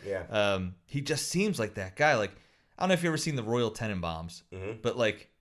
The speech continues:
Speaker 2: he just gives in that movie. Like, he's just a joke the whole
Speaker 1: Yeah.
Speaker 2: movie. Like, that's, everyone just shits on him.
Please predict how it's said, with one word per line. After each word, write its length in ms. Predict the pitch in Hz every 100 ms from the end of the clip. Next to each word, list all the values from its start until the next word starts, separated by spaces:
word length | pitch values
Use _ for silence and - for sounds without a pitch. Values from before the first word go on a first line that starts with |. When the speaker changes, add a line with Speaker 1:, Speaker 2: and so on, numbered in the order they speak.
| -
Speaker 2:
he 100 | 214
just 240 | 123 95
gives 300 | 117 180 135
in 80 | 92
that 180 | 85 82
movie. 380 | 82 76 78 90
Like, 160 | 95
he's 300 | - 117 113
just 480 | 117 120 104 - - _ _ _ - _ _ _ _ _ _ _ _ -
a 80 | 123
joke 420 | 107 156 - -
the 100 | 104
whole 100 | 104
Speaker 1:
Yeah. 80 | 110
Speaker 2:
movie. 320 | 117 120 87
Like, 240 | 82 85 95
that's, 280 | 95 95
everyone 540 | - 82 107 117 110 107
just 140 | 104 -
shits 240 | 110 110
on 120 | 98
him. 200 | 95 92